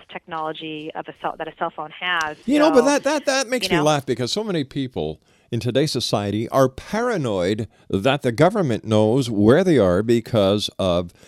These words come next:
Speaker 2: of the chips in their, in their, uh, credit cards, their driver's license, uh,
Speaker 1: Yeah.
Speaker 2: this, that, and the other thing.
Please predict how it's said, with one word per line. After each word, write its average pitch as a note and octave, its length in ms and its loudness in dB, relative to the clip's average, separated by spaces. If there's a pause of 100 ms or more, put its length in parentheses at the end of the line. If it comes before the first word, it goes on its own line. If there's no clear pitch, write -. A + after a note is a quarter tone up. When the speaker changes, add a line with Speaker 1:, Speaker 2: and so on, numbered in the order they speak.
(300)
Speaker 2:
of F#2 180 -2
the E2+ 280 -2
chips - 520 -2
in G2+ 200 4
their, D#2+ 420 0
in F2 160 -4
their, C#2 380 -6
uh, G#1+ 480 -8
credit D3 260 2
cards, A#2+ 640 2
their C2+ 180 -2
driver's A2 440 0
license, A2+ 720 -2
uh, - 120 -6
Speaker 1:
Yeah. G#3 200 0
Speaker 2:
this, B2+ 180 -2
that, C#3 80 4
and G2+ 80 0
the B2+ 80 2
other E3 80 2
thing. A2 180 -4